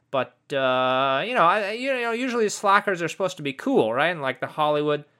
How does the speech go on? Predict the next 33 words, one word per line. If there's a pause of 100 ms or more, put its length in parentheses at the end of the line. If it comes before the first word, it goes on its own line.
(280)
Hollywood,
uh,
stereotype,
whatever,
slackers
are
supposed
to
be
the
cool
kids,
but
I
don't,
I
don't,
I'm
not
sure.
I'm
not
so
sure
he's
a
cool
kid,
you
know,
with
that,
uh,